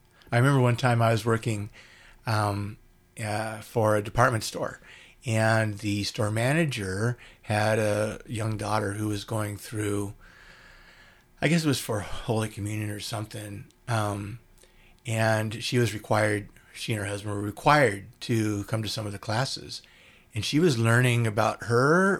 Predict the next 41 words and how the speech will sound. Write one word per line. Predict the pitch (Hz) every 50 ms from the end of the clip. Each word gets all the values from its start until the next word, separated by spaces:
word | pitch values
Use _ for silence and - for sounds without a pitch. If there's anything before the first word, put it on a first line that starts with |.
| - -
Catholic | - 117 113 110 - - 107 - -
faith | - - 101 101 104 117 117 - - _
that | - - -
she | - - 135
had, | 120 110 - - - - - - - - - - - - -
she'd | - - - - -
probably | 254 247 185 135
learned | 147 175 165 139
it | 113 107
at | -
some | - - 139 135 139
point, | - - 104 101 104 -
but | 113 113
had | 117 107
forgotten. | - 117 92 - 101 113 127 - - - - - - - _ - - - - - - - _ -
And | 123 101
so | - 113
she | 95 - 135 151
was | 160 120 98 98
really | 110 117 131 139 139
excited | - - - 127 127 160 175 143
about, | 113 113 110 104 -
she's | 113 107 101 107
learning | 117 127 139 127
all | 117 113
these | 113 110 104 104
new | 110 110 110
things. | - - 139 165 170 156 135 113 104
And, | 117 113 113 110 113 - - - - - - - _ _ _ _ -
and | 117 113 113 113 110
so | - - 120
many | 127 156 156
times, | - 139 123 120 120 120 113 113 - - _ _ _ _ _ - - _ _ _ _ -
if | 123 110 -
all | - 120 131 147
we're | 151 135
working | 120 123 123 123 - 135 123 120
with | 120 113 110
is | 117 104 - -
the | - 104
children, | - - - 202 254 277 254 170 107 95 90 90 - 127 156 185